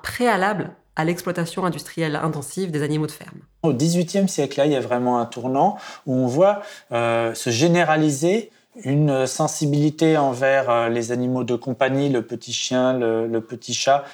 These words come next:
Speaker 2: qui sont bichonnés, euh, qui sont représentés dans des tableaux. Il y a tout un commerce de ça, du tableau ou de la tombe, euh, du petit chien, du petit chat. Et c'est à ce moment-là aussi que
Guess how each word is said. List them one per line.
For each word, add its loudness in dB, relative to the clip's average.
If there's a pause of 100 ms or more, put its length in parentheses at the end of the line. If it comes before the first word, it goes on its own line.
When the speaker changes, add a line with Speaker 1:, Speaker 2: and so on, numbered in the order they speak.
(200)
Speaker 2:
qui -14
sont -2
bichonnés, 0
euh, 0 (280)
qui -6
sont -4
représentés -2
dans -2
des -2
tableaux. 2 (280)
Il -14
y -10
a -12
tout -16
un -10
commerce 0
de -2
ça, 2
du -2
tableau 0
ou -2
de 0
la 0
tombe, 2 (340)
euh, 0
du -6
petit -8
chien, 0
du -4
petit -6
chat. 2 (720)
Et -12
c'est -6
à -2
ce -4
moment-là 4
aussi 0
que 0